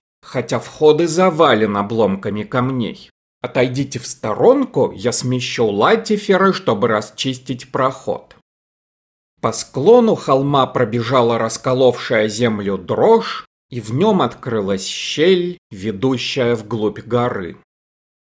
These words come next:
Все трое подошли поближе.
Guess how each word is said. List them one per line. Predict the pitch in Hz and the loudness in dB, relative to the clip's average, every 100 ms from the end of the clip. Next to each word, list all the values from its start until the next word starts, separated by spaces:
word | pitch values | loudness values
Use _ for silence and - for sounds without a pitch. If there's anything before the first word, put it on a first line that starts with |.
| _ _ _ _ _ | _ _ _ _ _
Все | - - 120 | -10 -6 -6
трое | - - 127 190 208 202 | -6 -4 4 6 6 4
подошли | 196 147 120 117 - 123 | 0 0 0 -2 -2 -2
поближе. | 127 139 135 135 123 98 98 - 123 | 0 0 0 0 -4 -4 -8 -12 -16